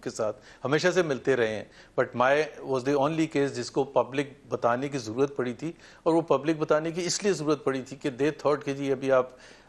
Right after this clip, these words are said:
आए थे, अ, पीस टॉक्स करने के लिए और आपने वापस जाके, अ, हमले शुरू कर दिए through, अ,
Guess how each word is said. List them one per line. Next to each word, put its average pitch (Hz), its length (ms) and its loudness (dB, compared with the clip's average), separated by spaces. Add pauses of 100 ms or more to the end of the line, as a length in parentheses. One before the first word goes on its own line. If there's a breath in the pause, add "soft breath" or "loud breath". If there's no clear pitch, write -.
आए 123 200 4
थे, 131 280 2
अ, 127 160 -4 (580)
पीस 143 260 -4
टॉक्स 147 240 2
करने 139 280 0
के 139 120 -2
लिए 135 220 -2
और 123 140 4
आपने 117 300 2
वापस 117 400 0
जाके, 120 380 0 (420 loud breath)
अ, 113 360 2 (160)
हमले 120 340 -4
शुरू 147 280 -2
कर 139 160 0
दिए 123 380 -2
through, 123 520 -8
अ, 117 160 2